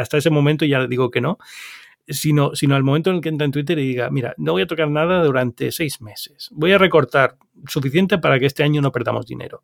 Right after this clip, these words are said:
Y ya dentro de seis meses vamos viendo cómo va la cosa". Eso hubiera sido fantástico. Es decir, ahí todo el mundo se hubiera quedado muy contento. Pero yo creo que tuvo que entrar con esta idea de,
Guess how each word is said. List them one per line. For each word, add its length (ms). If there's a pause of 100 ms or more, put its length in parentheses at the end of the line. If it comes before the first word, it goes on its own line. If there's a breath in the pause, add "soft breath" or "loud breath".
(380 loud breath)
Y 120
ya 100
dentro 200
de 40
seis 180
meses 280
vamos 260
viendo 240
cómo 160
va 100
la 120
cosa". 400
Eso 240
hubiera 160
sido 300
fantástico. 720
Es 80
decir, 240
ahí 300
todo 160
el 60
mundo 140
se 100
hubiera 180
quedado 200
muy 200
contento. 580 (520 loud breath)
Pero 160
yo 100
creo 140
que 120
tuvo 240
que 40
entrar 280
con 100
esta 220
idea 260
de, 320